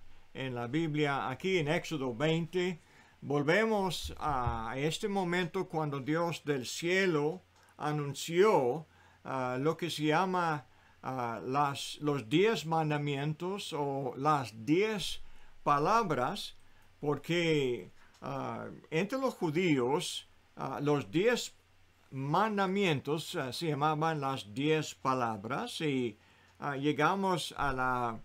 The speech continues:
a la novena, ah, palabra, ah, esta que se encuentra en versículo, ah, dieciséis, dice, "No hablarás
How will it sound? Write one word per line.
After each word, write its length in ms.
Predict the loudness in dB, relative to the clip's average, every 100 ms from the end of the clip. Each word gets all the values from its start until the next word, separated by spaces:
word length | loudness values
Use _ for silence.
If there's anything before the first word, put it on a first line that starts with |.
| -16 -20 -20 -20 -12
a 380 | -10 -8 -8 -6
la 100 | -6
novena, 720 | -4 0 2 4 2 2 -2 -10 -14 -16 -16 -14
ah, 100 | -8
palabra, 760 | -2 4 6 6 2 -2 -6 -18 _ -20 _ _ -20 -20 -12
ah, 240 | -10 -6
esta 420 | -2 -2 -2 -6 -2
que 400 | 2 2 2 0
se 200 | -2 -2
encuentra 420 | 0 0 0 0
en 100 | 2
versículo, 920 | 0 0 -2 -2 0 2 2 0 -4 -8 -4
ah, 320 | -2 -4 -6
dieciséis, 1200 | -4 0 0 0 -4 -4 -2 2 4 2 0 -8 -16 -20 _ _ _ _ _ -16
dice, 720 | -6 -2 0 0 2 2 0
"No 640 | -2 2 2 4 4 2 -2 _ _ _ 2
hablarás 1160 | 4 4 4 2 4 2 2 0 -6 -8 -12